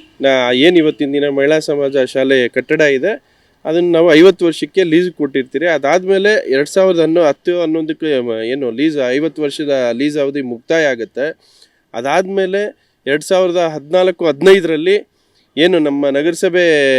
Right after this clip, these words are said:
ಮೇ-, ಮೀಟಿಂಗ್ಗಳಲ್ಲಿ ರೆಸಲ್ಯೂಷನ್ ಮಾಡಿ, ಕಾನೂನು ಬಾಹಿರವಾಗಿ ರೆಸಲ್ಯೂಷನ್ ಮಾಡಿ, ಹನ್ನೆರಡು ವರ್ಷಗಳ ಕಾಲ ಮತ್ತೆ ಲೀಸ್ನ ಅವ್ರಿಗೆ ಮುಂದುವರಿಸಬೇಕು ಅಂತೇಳಿ ಕಾನೂನು ಬಾಹಿರವಾಗಿ ಏನು ನಮ್ಮ ನ-, ಪೌರಸಭೆ ಕಾ-, ಕಾ-, ಪುರಸಭೆ ಕಾಯ್ದೆ ಏನಿದೆ,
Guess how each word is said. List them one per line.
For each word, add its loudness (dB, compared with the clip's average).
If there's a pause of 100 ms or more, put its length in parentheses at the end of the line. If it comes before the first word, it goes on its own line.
(160)
ಮೇ-, -2
ಮೀಟಿಂಗ್ಗಳಲ್ಲಿ -2
ರೆಸಲ್ಯೂಷನ್ 2
ಮಾಡಿ, -2
ಕಾನೂನು 2
ಬಾಹಿರವಾಗಿ -2
ರೆಸಲ್ಯೂಷನ್ -6
ಮಾಡಿ, -4 (460)
ಹನ್ನೆರಡು 2
ವರ್ಷಗಳ -2
ಕಾಲ 0 (560)
ಮತ್ತೆ 2
ಲೀಸ್ನ -2 (340)
ಅವ್ರಿಗೆ 2
ಮುಂದುವರಿಸಬೇಕು -6
ಅಂತೇಳಿ -2
ಕಾನೂನು 2
ಬಾಹಿರವಾಗಿ -2 (340)
ಏನು 4
ನಮ್ಮ 0
ನ-, 0 (180)
ಪೌರಸಭೆ -2
ಕಾ-, -2
ಕಾ-, -2
ಪುರಸಭೆ -4
ಕಾಯ್ದೆ 0
ಏನಿದೆ, -2